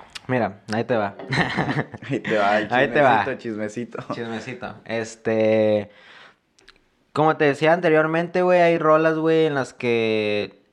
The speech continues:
Speaker 1: el beat me pide hablar de eso, güey. Y hay veces en las que yo busco un beat que,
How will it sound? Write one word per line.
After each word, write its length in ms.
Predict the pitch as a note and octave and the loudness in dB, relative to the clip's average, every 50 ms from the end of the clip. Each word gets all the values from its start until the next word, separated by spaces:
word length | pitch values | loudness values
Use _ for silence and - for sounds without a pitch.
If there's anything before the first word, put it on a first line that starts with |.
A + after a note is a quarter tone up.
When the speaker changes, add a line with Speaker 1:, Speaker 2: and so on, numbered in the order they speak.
| _ _ _ _ _ _ _ | _ _ _ _ _ _ _
Speaker 1:
el 180 | - B2+ B2 A#2+ | 0 0 0 0
beat 240 | A2 C3+ C3+ C#3+ C#3+ | 0 -2 -2 -2 -2
me 160 | D3+ C#3+ B2+ | -2 -4 -4
pide 280 | - - - C3+ C3+ C#3 | -4 -4 -4 -2 0 0
hablar 300 | C3+ C3 C3 C3 B2+ B2+ | 0 0 0 0 -2 -2
de 140 | B2+ C3 C#3 | -6 -8 -8
eso, 220 | D3+ - - F#3+ F#3+ | -8 -8 -10 -8 -8
güey. 260 | G3 G3+ G#3 G#3 - - _ _ _ - | -6 -8 -8 -10 -12 -18 _ _ _ -8
Y 80 | A2 A#2+ | -6 -4
hay 80 | A#2+ A#2+ | -4 -2
veces 300 | B2 B2+ C3 C#3+ B2+ C#3 | -4 -4 -6 -8 -8 -6
en 80 | C3+ | -6
las 160 | B2+ A#2+ A#2 | -6 -6 -6
que 160 | - - A2+ G#2+ | -6 -6 -6 -2
yo 160 | A2 A#2 A#2+ | -2 -2 -2
busco 300 | B2 C#3 C3+ C#3 - C#3+ | -2 -2 -4 -4 -4 -4
un 120 | C#3 C#3 C3+ | -4 -2 -2
beat 220 | D3+ E3 F3+ F3+ - - _ _ _ _ _ _ _ _ _ _ _ _ | -2 -2 -2 -4 -8 -16 _ _ _ _ _ _ _ _ _ _ _ _
que, 840 | - A#2 A2 G#2+ G#2 G#2 G#2 G2+ G2+ G2 G2 F#2+ - - - _ | -6 -4 -2 -2 0 0 -2 -2 -2 -2 -4 -4 -6 -8 -14 _